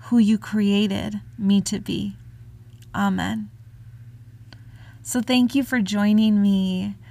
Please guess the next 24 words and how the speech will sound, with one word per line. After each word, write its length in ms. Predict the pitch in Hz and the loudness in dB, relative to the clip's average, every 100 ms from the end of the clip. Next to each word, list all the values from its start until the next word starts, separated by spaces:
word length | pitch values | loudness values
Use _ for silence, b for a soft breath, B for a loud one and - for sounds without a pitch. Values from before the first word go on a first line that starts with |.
| B B B | B B B
for 140 | 214 220 | -2 2
our 200 | 220 220 | 2 2
fourteenth 920 | - 254 294 - - 269 269 277 - - | 0 2 2 0 -6 -2 -2 -4 -8 -2
episode 840 | 277 285 269 - 262 254 254 247 | -2 0 -4 0 0 2 2 0
on 160 | - 254 | -2 -2
the 100 | 254 | 0
Awakening 600 | 233 247 247 262 262 262 | 0 0 0 0 0 0
Hour 340 | 247 247 254 | 2 2 2
podcast. 920 | 247 247 247 220 254 233 220 214 - - | 0 2 2 2 2 4 2 0 -2 -4
It's 240 | 233 214 | -4 -4
been 260 | 226 240 226 | 0 2 2
such 460 | - 254 277 - - | 2 2 2 -2 -2
a 100 | 208 | 0
journey. 680 | 185 220 233 226 220 202 - | 2 4 4 4 4 2 -2
It's 180 | 202 - | -6 -4
been 180 | 214 202 | -2 0
such 300 | - 220 254 | 0 0 0
a 80 | |
journey. 600 | 208 208 190 190 180 202 - B B B B B - - - | -4 -2 0 0 -2 -6 -10 B B B B B -20 -20 -6
If 220 | 247 - | -4 0
you've 180 | 285 285 | 0 2
enjoyed 560 | 262 214 233 254 302 | 4 4 4 4 2
today's 540 | - 269 208 208 220 208 | 0 0 2 2 2 0
episode, 840 | - 208 240 214 208 95 - 220 | -2 -2 -2 -4 -4 -4 -4 -6